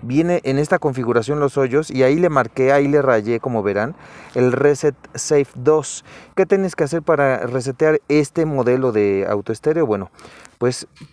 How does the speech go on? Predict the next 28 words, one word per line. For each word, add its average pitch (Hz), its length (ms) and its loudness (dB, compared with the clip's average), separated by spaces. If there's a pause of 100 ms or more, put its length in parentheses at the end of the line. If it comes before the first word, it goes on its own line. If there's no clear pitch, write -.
(580)
con 131 160 -4
un 170 100 -2
cable 175 460 2 (400)
pinchas 147 500 -4 (260)
la 123 120 0
bolita 127 340 0
de 139 80 -2
soldadura 123 460 0
que - 80 -18
se 117 140 -6
ve 120 100 0
aquí, 160 380 -4 (160)
ay, 113 80 -2
perdón, 107 320 -6 (680)
esta 151 220 -2
bolita 139 340 2
de 127 60 0
soldadura 117 460 0
que - 80 -6
se - 120 -6
ve 120 120 0
aquí 139 180 -2
adentro, 135 460 -2 (320)
sin 202 420 -2
tocar 156 380 0
la 151 100 4
carcasa, 151 640 -2 (640)
y 170 320 0